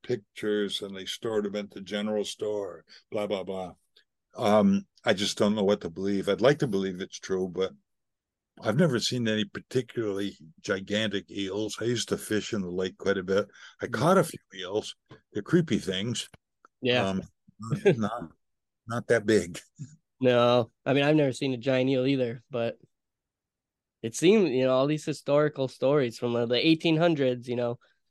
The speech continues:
Speaker 2: they all talk about giant eels or serpent creatures.
Speaker 1: Yeah,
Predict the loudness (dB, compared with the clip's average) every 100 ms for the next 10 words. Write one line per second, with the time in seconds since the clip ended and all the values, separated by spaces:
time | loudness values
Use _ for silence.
0 | -6 -2 0 2 0 2 2 2 0 -4
1 | _ _ _ -4 0 2 2 0 2 2
2 | 2 -2 -6 -8 -10 -2 -2 0 -2 -4
3 | -4 -2 -2 -2 -2 -4 -10 _ _ _
4 | _ _ _ _ _ _ _ _ -6 -6
5 | -8 -14